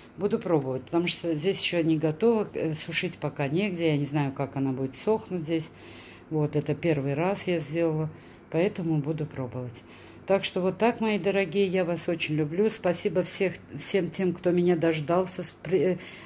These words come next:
большое спасибо всем новым подписчикам. Вот, э, и я очень-очень рада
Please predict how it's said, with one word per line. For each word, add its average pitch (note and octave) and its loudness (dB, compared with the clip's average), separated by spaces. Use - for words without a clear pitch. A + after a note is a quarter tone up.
большое G3 6
спасибо F#3+ -2
всем E3 -4
новым G3+ -2
подписчикам. F#3 -2
Вот, E3+ -2
э, D3+ -2
и F3+ 0
я F#3 2
очень-очень F3 2
рада E3 2